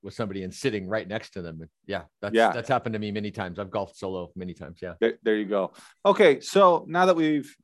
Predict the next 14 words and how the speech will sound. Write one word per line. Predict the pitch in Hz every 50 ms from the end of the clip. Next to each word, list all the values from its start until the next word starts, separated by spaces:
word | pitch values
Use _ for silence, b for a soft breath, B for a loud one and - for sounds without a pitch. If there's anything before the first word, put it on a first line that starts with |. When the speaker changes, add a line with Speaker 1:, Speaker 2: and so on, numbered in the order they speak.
| - 123 127
Speaker 2:
gotten, | 143 143 131 131 135 131 127 127 117 - _ _ _ _ _ -
you | 123
know, | 113 104
gotten | 107 120 117 113 117
that | 113 101 92
banter | 107 110 113 113 117
out | 104 92 90
of | 90
the | 92
way, | 90 90 87 87 92 - _ _ _ _ 101
Speaker 1:
Mm-hmm. | 110 113 107 101 104 104 104
Speaker 2:
high | 113 117 - 147 151
quality | - - 120 113 113 107 92 95
banter. | 85 85 82 78 80 - 82 -